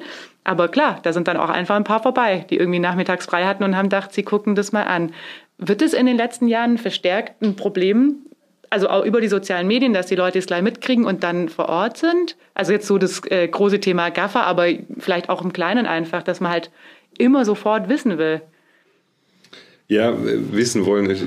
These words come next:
Speaker 2: okay, äh, lass mich mal bei dem Einsatz beginnen.
Speaker 1: <laughs>
Speaker 2: Ähm, b-, bei dem Einsatz war es tatsächlich so, dass die Personen eigentlich relativ besonnen alle reagiert haben. Also
Speaker 1: Mhm.
Speaker 2: die, die sich da am, am Bodenseeufer aufgehalten haben und gebadet haben, die haben, also sind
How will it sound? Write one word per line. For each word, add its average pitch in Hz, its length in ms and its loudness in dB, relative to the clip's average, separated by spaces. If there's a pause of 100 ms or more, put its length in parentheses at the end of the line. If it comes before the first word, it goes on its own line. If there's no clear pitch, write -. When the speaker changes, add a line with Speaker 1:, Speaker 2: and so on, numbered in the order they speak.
Speaker 2:
okay, 101 280 2
äh, 101 220 0
lass 107 380 0
mich 110 120 2
mal 98 180 2
bei 95 100 2
dem 95 180 0
Einsatz 113 440 -2
beginnen. 262 800 4
Speaker 1:
<laughs> - 100 -2
Speaker 2:
Ähm, 107 360 0
b-, - 160 -4
bei 107 120 2
dem 117 160 4
Einsatz 113 340 2
war 104 120 2
es 107 60 -4
tatsächlich 104 400 0
so, 110 100 2
dass 95 180 2
die 92 120 0
Personen 95 440 0
eigentlich 90 280 0
relativ 95 400 -2
besonnen 95 440 0
alle 87 240 0
reagiert 87 480 0
haben. 85 160 -2
Also 104 200 4
Speaker 1:
Mhm. 85 260 2
Speaker 2:
die, 95 320 2
die 101 200 -2
sich 95 180 -2
da 95 240 0
am, 92 240 0
am 92 320 0
Bodenseeufer 120 580 2
aufgehalten 101 460 0
haben 95 100 2
und 90 120 0
gebadet 110 460 0
haben, 101 280 0
die 95 160 0
haben, - 600 0
also 90 160 -2
sind 95 380 -2